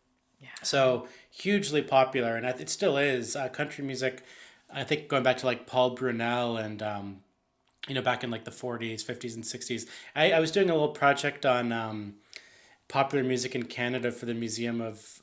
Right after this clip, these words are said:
Speaker 2: History in Ottawa. And, uh, I found out that, um, Claude Dubois released his first album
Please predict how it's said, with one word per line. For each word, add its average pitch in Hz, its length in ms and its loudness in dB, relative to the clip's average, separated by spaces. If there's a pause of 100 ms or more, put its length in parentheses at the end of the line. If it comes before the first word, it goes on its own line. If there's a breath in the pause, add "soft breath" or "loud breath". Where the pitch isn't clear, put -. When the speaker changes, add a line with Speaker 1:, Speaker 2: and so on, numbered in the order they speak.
Speaker 2:
History 123 460 -4
in 113 100 -6
Ottawa. 117 540 0 (560 loud breath)
And, 131 220 -2
uh, 123 340 4
I 143 80 -4
found 165 300 2
out 156 220 4
that, 135 280 0
um, 117 420 0 (440)
Claude 156 280 4
Dubois 143 420 6
released 131 320 2
his 135 140 -4
first 131 280 -4
album 123 440 0